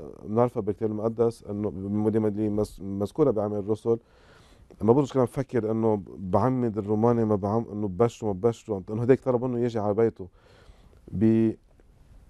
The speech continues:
بالرؤيا مكتوب بأعمال الرسل إنه بطرس شاف، آه، آه، مثل هيك دست كبير أو وعاء كبير في كل أنواع ال-، الأكل والها-، اللي هي حيوانات مد-، مذبوحة،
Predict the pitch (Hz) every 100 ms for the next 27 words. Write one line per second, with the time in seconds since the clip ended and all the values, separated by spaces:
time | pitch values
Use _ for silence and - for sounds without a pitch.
0 | - - 104 120 127 117 113 107 98 117
1 | 104 104 104 110 127 95 98 101 117 110
2 | 110 113 - - 92 - 113 113 - -
3 | 95 95 95 92 - - 80 82 64 64
4 | 90 - 92 107 - 87 87 85 85 104
5 | - 85 90 101 87 95 104 98 90 107
6 | 113 107 - 107 113 98 101 107 104 95
7 | 87 - - - - 85 85 87 - 110
8 | 95 90 85 87 76 62 50 50 60 92
9 | 101 92 - 95 95 104 - 82 87 80
10 | - - 90 82 113 - 117